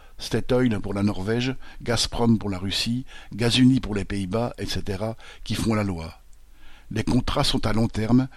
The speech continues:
sur vingt ou trente ans, mais indexés sur les cours du pétrole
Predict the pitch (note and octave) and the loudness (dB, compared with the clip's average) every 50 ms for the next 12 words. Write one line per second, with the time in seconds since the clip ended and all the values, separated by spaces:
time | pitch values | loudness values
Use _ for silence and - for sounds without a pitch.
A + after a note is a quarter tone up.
0 | - - - - - A2+ F#2+ G2+ C#3 C3+ C3 - A#2+ - - G#2 G#2+ F#2 - A2+ | -14 -10 -8 -6 -6 -4 0 0 2 2 2 0 -4 -4 -2 -4 -4 -4 -2 -2
1 | A2 A#2 A#2 B2+ - - - - - - - A2 A2 G2+ B2+ A#2 G#2+ B2+ A#2+ B2 | -2 -2 -2 -4 -6 -12 -20 -20 -16 -6 -2 0 4 4 4 4 4 2 2 2
2 | - - C#3 - - A2 A2+ G2+ - - B2 A#2 - A2+ - - G#2 - - - | 2 2 2 2 2 0 0 -2 -2 -4 -6 -4 -4 -4 -4 -4 -4 -2 0 0
3 | B2+ C3 C3+ C3+ | 2 2 2 0